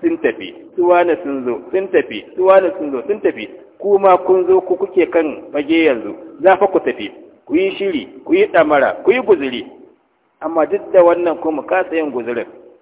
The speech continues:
duk da wannan mu zauna mu shantake, mu saki baki. Ashe kun ga ba mu kan mu adalci ba.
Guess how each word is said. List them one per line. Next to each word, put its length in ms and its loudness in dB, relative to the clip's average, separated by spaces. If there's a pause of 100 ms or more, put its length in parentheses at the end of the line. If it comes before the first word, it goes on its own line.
(240)
duk 200 -12
da 100 6
wannan 260 4
mu 140 2
zauna 280 6
mu 100 -4 (100)
shantake, 520 -2
mu 120 -4
saki 200 0
baki. 360 2 (1500)
Ashe 180 -14
kun 140 -8
ga 80 -2
ba 100 -2
mu 140 -2
kan 160 0
mu 80 -2
adalci 480 -4
ba. 120 -10